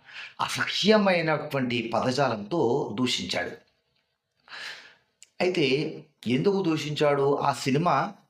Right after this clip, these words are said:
ఆ, వేదాన్ని వెక్కిరించేట్టుగా, ఆ, ఉంది అనేటువంటి కారణం చేత. వేదాన్ని వెక్కిరించేటువంటి సినిమా వాళ్ళని పిలిచి, "మీరు సన్మానం చేస్తారా?" అంటూ. ఆయన మాట్లాడిన పదాలు మాత్రం నేను వాడను. ఇ-,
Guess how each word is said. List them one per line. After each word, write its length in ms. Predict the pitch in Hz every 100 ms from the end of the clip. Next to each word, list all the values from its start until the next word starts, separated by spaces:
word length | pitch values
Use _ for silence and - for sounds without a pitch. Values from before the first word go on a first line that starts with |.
| _ _ _ 101
ఆ, 180 | 101 101
వేదాన్ని 420 | 117 131 139 143
వెక్కిరించేట్టుగా, 1040 | 104 104 127 127 123 107 101 123 156 - _ _ _ _ -
ఆ, 200 | 107 104
ఉంది 400 | 113 120 123 123
అనేటువంటి 400 | 113 104 98 104
కారణం 360 | - 117 95 90 92
చేత. 220 | 92 - - - -
వేదాన్ని 440 | 107 131 160 170 147
వెక్కిరించేటువంటి 800 | 123 123 127 123 123 113 104 98
సినిమా 560 | - 107 123 127 127
వాళ్ళని 360 | 117 107 104 101
పిలిచి, 460 | 98 98 202 - - -
"మీరు 120 | 117
సన్మానం 560 | - 104 104 110 110 101
చేస్తారా?" 420 | 92 - 87 85
అంటూ. 300 | 80 92 -
ఆయన 440 | - - - 123 127
మాట్లాడిన 540 | 123 127 151 151 143
పదాలు 360 | 123 113 131 131
మాత్రం 360 | 113 - -
నేను 440 | 117 101 95 110 -
వాడను. 280 | 95 90 85 - _ _ - - - - - - _ _
ఇ-, 100 | -